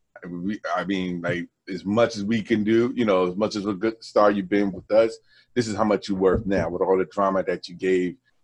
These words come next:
um, us. So that's how I see it. I mean, it was definitely <laughs> bad, um, but like you said, Ace, Pittsburgh is always that team that always replenishes what they give up. So,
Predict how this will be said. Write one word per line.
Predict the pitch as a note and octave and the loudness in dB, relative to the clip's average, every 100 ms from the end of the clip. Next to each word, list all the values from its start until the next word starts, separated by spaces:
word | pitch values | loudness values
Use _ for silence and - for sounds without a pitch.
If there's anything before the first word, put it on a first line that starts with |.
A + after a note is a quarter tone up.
| _ - | _ -2
um, | F#2+ F2 D#2+ - | -2 -2 -6 -6
us. | G#2+ - - - _ _ _ _ | -2 -2 -4 -16 _ _ _ _
So | G2 F2+ E2+ - _ - | -2 -2 -4 -10 _ 2
that's | C3 D#3+ | 4 6
how | C3+ A#2 | 4 6
I | C3 | 4
see | - - D#2+ | 2 -4 -12
it. | D#2+ _ _ _ - | -14 _ _ _ -4
I | |
mean, | A2 G#2+ G2+ F2+ A2 - _ G2+ - _ _ _ _ _ _ A2+ | -2 -2 -2 -4 -8 -12 _ -20 -20 _ _ _ _ _ _ 2
it | C#3+ | 6
was | D3+ D3 | 6 6
definitely | D3+ C3 F#2+ G2 | 4 2 -2 -4
<laughs> | |
bad, | A2+ A#2 G2 E2 - _ _ _ - | -2 2 4 2 -2 _ _ _ -4
um, | F#2 F#2 F2+ F2 | -2 -2 -2 -4
but | D#2+ G#2 G#2 - _ _ - | 2 2 2 -2 _ _ -10
like | G#2 A2+ G2 | 0 2 0
you | G#2+ | -2
said, | C#3+ C3 G#2+ | 4 6 6
Ace, | G#2 G#2+ - _ - | 4 0 -4 _ -2
Pittsburgh | D3 - B2 | -2 0 0
is | A2 | 4
always | A2+ A2 A2 | 4 4 4
that | G#2+ - | 2 0
team | B2 A2+ A2+ | -2 -2 2
that | G#2 G2 | 2 4
always | G#2 G#2+ G#2+ G2 - _ _ _ | 4 6 4 0 -8 _ _ _
replenishes | G#2+ - B2+ A2+ - G#2+ F#2+ | -6 2 2 4 2 0 2
what | A2+ A2 | 2 4
they | G#2+ G2+ | 2 2
give | G#2+ G2+ | 0 4
up. | B2 F#2 - | 4 2 -4
So, | - F#2 F2+ E2+ | -4 0 0 -4